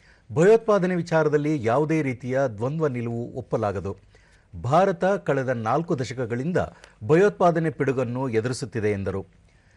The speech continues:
ಜಮ್ಮು ಕಾಶ್ಮೀರದ ಪಹಲ್ಗಾಮ್ ಭಯೋತ್ಪಾದಕ ದಾಳಿಯ ನಂತರ ಭಾರತವನ್ನು ಬೆಂಬಲಿಸಿದ ಜಗತ್ತಿನ ಎಲ್ಲ ದೇಶಗಳಿಗೆ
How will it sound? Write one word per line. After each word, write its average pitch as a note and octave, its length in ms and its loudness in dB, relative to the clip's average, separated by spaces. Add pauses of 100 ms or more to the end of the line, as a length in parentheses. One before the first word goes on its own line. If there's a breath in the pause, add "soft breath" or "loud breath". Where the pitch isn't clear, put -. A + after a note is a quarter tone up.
(160)
ಜಮ್ಮು C#3+ 280 2
ಕಾಶ್ಮೀರದ D3 680 2
ಪಹಲ್ಗಾಮ್ B2+ 600 -2
ಭಯೋತ್ಪಾದಕ A#2 580 -2
ದಾಳಿಯ G#2 380 -2
ನಂತರ G2+ 400 -2 (400 soft breath)
ಭಾರತವನ್ನು F3 640 2
ಬೆಂಬಲಿಸಿದ B2+ 720 0
ಜಗತ್ತಿನ A2+ 540 -4
ಎಲ್ಲ A#2+ 460 -2
ದೇಶಗಳಿಗೆ A2 640 -4